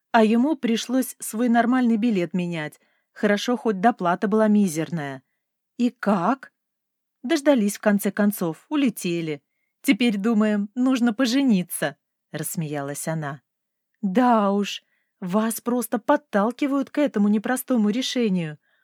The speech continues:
улыбаясь, поддержала Ася. «А у тебя-то как день проходит?» — неожиданно переключилась коллега. Ася лишь пожала плечами, не зная, что сказать.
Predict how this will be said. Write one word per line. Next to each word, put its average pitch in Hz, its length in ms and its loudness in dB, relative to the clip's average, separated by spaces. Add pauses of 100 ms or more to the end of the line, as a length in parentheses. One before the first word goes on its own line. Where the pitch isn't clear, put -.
(140)
улыбаясь, 165 640 -2
поддержала 170 800 -4
Ася. 139 340 -10 (720)
«А 294 140 6
у 302 100 2
тебя-то 294 480 0
как 220 280 4
день 202 180 0
проходит?» — 208 600 -2 (460)
неожиданно 170 720 -4
переключилась 170 720 -8
коллега. 156 600 -6 (760)
Ася 294 300 -2
лишь 202 220 -4
пожала 180 420 -4
плечами, 185 800 -6
не 196 180 -4
зная, 240 300 -4
что 185 200 -10
сказать. 160 600 -8